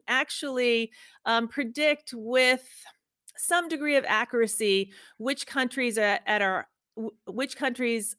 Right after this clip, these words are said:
are at high risk of civil war.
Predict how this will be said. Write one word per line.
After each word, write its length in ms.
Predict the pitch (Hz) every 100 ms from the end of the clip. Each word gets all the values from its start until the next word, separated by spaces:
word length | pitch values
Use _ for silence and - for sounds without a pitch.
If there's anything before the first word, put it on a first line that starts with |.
| -
are 240 | 214 214
at 240 | - 196 -
high 460 | - 233 226 220
risk 440 | 208 190 196 196 -
of 140 | 185 180
civil 400 | - 185 175 170
war. 460 | 165 165 147 151